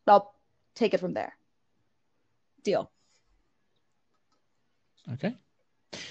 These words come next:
Speaker 3: The journey back to Evening Star is uneventful. Uh, it took you about a day and a half to reach, uh, the Tempest Valley. It takes you about a day and a half to travel back. The roads,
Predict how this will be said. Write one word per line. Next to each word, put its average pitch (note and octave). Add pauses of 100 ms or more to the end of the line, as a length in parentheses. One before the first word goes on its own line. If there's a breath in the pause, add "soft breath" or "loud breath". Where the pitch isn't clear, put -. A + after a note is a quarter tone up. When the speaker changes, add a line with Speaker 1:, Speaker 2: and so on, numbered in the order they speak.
(400 loud breath)
Speaker 3:
The E3+
journey G#3
back D#3+
to - (180)
Evening B2+
Star A#2+
is F#2+ (220)
uneventful. A2+ (200)
Uh, E2
it -
took -
you B2
about G2
a G2+
day A#2
and A2
a G2+
half C3+
to -
reach, -
uh, G2
the G2+
Tempest A2
Valley. C3
It -
takes -
you G2
about E2+
a -
day A2
and A#2
a -
half B2+
to -
travel D#3+
back. D3+ (480 loud breath)
The D#3
roads, F3